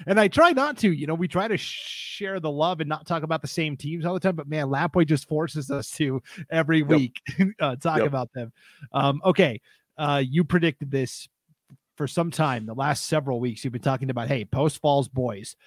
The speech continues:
Speaker 1: they're a good team. Mike McLean's a great coach. You can see the effort they're giving. They're getting better each game. They're gonna get somebody. Somebody's gonna get got And
Speaker 2: Yep.
Speaker 1: Coeur d'Alene got got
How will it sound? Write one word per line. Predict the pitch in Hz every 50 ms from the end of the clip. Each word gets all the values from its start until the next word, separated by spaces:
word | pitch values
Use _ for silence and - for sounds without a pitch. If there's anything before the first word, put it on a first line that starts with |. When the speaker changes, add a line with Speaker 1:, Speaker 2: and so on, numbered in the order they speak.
| _ _ -
Speaker 1:
they're | 104 107
a | 107
good | 127 156 160 151 -
team. | - 160 139 120 110
Mike | 123 135 160 156 -
McLean's | 139 - - 160 156 151 -
a | 143 127
great | 143 139 135 131 -
coach. | - 131 120 - -
You | 123 -
can | - 113 107
see | - - - 170 165
the | 143 147 147
effort | 147 147 - 147 127 -
they're | 143 135 127
giving. | 120 143 147 143 143 143 135 - _ _ _ _
They're | - 107
getting | 107 135 143 165 160 135
better | 156 151 147 147 147
each | 147 143 - -
game. | - 139 135 135 - _ _ _ _
They're | - 135
gonna | 135 208 220 202
get | 147 120 190 214 - -
somebody. | - - 180 151 139 139 139 127 117 113
Somebody's | - - 185 208 214 165
gonna | - 202 196 175
get | 143 180 170 - _ -
got | 175 160 139 113 - _ _ _ _ _ _ _ _ _ _ _ _ _
And | - -
Speaker 2:
Yep. | 127 143
Speaker 1:
Coeur | - 175 190 175
d'Alene | 175 170 170 165 151 139 139
got | 135 143 131 131 131 117
got | 156 139 110 104